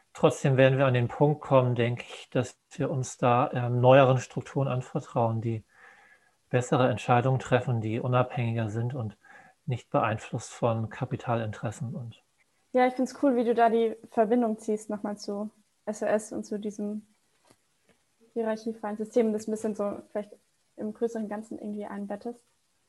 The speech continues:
Speaker 2: Wenn du an die jetzige Rebellinnenversammlung vom bundesweiten Treffen denkst, waren da irgendwie bestimmte Momente, die bei dir hängen geblieben sind oder die du besonders schön oder wertvoll für dich fandest?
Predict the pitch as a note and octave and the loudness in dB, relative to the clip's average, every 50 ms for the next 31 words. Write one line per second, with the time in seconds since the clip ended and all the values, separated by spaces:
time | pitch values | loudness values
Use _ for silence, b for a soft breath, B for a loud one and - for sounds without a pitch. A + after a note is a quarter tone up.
0 | _ - A#3+ A#3 A#3 A3+ A3 A#3 A#3 A#3 A#3 A3+ - - - - - _ _ - | _ 0 2 2 4 4 4 6 6 6 6 6 4 2 -2 -6 -14 _ _ -14
1 | A3+ - - - G3 A3 A3+ A3+ G#3+ A#3 B3+ C4 B3+ - B3 C4 C4 B3 A#3 A3 | -14 -4 0 2 2 4 4 4 4 4 4 4 2 2 2 4 4 4 4 4
2 | A3 A3+ A3+ A3+ A#3 - - - A#3+ A#3+ A#3+ A#3 - A#3 A3 A3+ A3 A3+ A#3+ B3 | 4 4 4 4 2 0 -2 0 0 0 0 0 -2 -2 -2 0 -2 -2 -2 -2
3 | B3+ B3+ B3+ - A3+ A3 A3+ A3 A3+ A3+ - A3 A3 - B3 A3 - - A3+ A3+ | -4 -6 -6 -6 -6 -4 -4 -4 -4 -6 -6 -6 -4 -4 -6 -6 -4 -4 -4 -2
4 | B3+ B3+ B3 B3 - _ - A3+ A#3 C4 C#4+ D4 C#4+ - - _ - A3 G#3+ A3 | -4 -4 -4 -6 -6 _ 0 0 2 2 0 -2 -4 -10 -8 _ 0 0 2 2
5 | A3+ A3 A3 - - A3 A3+ A3+ A3 A3+ A3+ A3 A3+ A3+ b b b b b b | 2 0 0 0 0 -2 -2 -2 0 0 0 0 0 -2 b b b b b b
6 | b - A3+ - C4+ C4+ C4 C4+ B3+ A3+ A3 G#3+ A3 A3+ B3+ C4+ B3+ G#3+ A#3 G#3+ | b -6 2 4 6 6 6 4 2 2 2 2 2 2 0 0 0 -2 -2 -2
7 | G#3 G3+ G#3 G#3+ A3 A#3 B3 C4 C4+ C4+ C4 C4 B3 C4 C4+ C4+ C4+ C4+ C#4 D4+ | -2 -2 -2 -2 -2 -2 -2 -2 -2 -2 -4 -4 -2 0 0 0 0 0 0 0
8 | D#4 E4 F4 - - G#3 G#3 G3+ G#3+ G#3 G#3+ G#3 A3 - _ _ - A3 G#3+ A3+ | 0 0 0 -2 -4 -6 -4 -4 -4 -4 -6 -6 -8 -10 _ _ -4 -2 0 0
9 | A3+ A#3 A3+ A3+ A3+ A3+ - - - - - - A3+ A3+ A3+ A3 - - - - | 2 2 2 2 2 0 -6 -16 -18 -6 -2 0 2 2 0 -2 -6 -8 -6 -8
10 | - - C#4+ G#3 G#3 G#3+ G#3+ - B3 A#3+ A#3+ A#3+ - A#3+ B3 B3 - A#3+ A#3 A#3+ | -8 -4 0 2 2 2 2 0 -2 -4 -4 -6 -8 -10 -10 -10 -8 -8 -6 -6
11 | C4 D4 D#4+ | -6 -6 -8